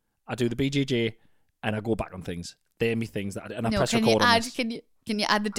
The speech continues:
Speaker 1: can't
Speaker 2: dipstick?
Speaker 1: touch it. I don't think, I don't like
Speaker 2: Please.
Speaker 1: that. I don't like the idea of it. Sounds a bit sexual. I don't think I should be. I don't,
Speaker 2: You'll,
Speaker 1: I don't
Speaker 2: you'll
Speaker 1: feel com-,
Speaker 2: love it.
Speaker 1: I don't feel comfortable doing it.
Speaker 2: <laughs>
Speaker 1: What was I gonna say before that?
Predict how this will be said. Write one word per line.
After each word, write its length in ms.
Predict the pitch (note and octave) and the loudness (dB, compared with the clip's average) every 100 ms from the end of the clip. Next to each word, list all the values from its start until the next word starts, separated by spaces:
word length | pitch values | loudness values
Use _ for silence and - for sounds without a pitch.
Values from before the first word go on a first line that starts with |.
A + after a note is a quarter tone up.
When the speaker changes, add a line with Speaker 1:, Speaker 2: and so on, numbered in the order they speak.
| G3+ | -2
Speaker 1:
can't 40 | |
Speaker 2:
dipstick? 260 | - - D3+ | 0 -2 -2
Speaker 1:
touch 160 | G2+ | -4
it. 40 | F2+ | -8
I 80 | F2 | -10
don't 260 | F2+ F2 | -12 -12
think, 140 | - E2 | -14 -18
I 40 | |
don't 160 | D#2 D#2+ | -16 -14
like 80 | C#2 | -4
Speaker 2:
Please. 420 | A#3 F3 D3 - | -2 -2 -4 -8
Speaker 1:
that. 60 | - | -16
I 20 | |
don't 160 | E2 D2+ | -18 -20
like 120 | - | -20
the 80 | - | -20
idea 180 | D#2 | -18
of 60 | D#2 | -18
it. 60 | F#2 - - | -20 -20 -16
Sounds 240 | - A#2+ G2+ | -4 -4 -2
a 20 | |
bit 100 | G2+ | -6
sexual. 440 | - G2 - G#2 A2+ | -8 -8 -10 -10 -12
I 40 | |
don't 160 | - G2 | -14 -14
think 140 | F#2 | -14
I 40 | D#2+ | -16
should 160 | - | -18
be. 80 | - | -16
I 40 | |
don't, 120 | - G#3+ | -10 -4
Speaker 2:
You'll, 160 | A3 - | -4 -4
Speaker 1:
I 60 | |
don't 140 | - G#3+ | -6 -2
Speaker 2:
you'll 100 | A#3+ | 0
Speaker 1:
feel 100 | A#3+ | 0
com-, 100 | B3+ | 0
Speaker 2:
love 80 | B3+ | -4
it. 60 | - _ - | -6 _ -14
Speaker 1:
I 40 | - | -6
don't 120 | A2+ | -4
feel 100 | G2+ | -4
comfortable 320 | A2 F#2+ G2+ | -8 -8 -8
doing 180 | G2 G2 | -6 -8
it. 80 | G2+ | -8
Speaker 2:
<laughs> 300 | B3 G#3+ - - - _ _ _ _ _ - | -8 -8 -10 -20 -20 _ _ _ _ _ -14
Speaker 1:
What 100 | A#2+ | -10
was 80 | C3+ | -8
I 20 | |
gonna 140 | C#3+ | -8
say 180 | C3+ D#3 | -6 -8
before 280 | A2+ A#2 A2 | -10 -8 -8
that? 220 | A#2 F#2+ | -8 -10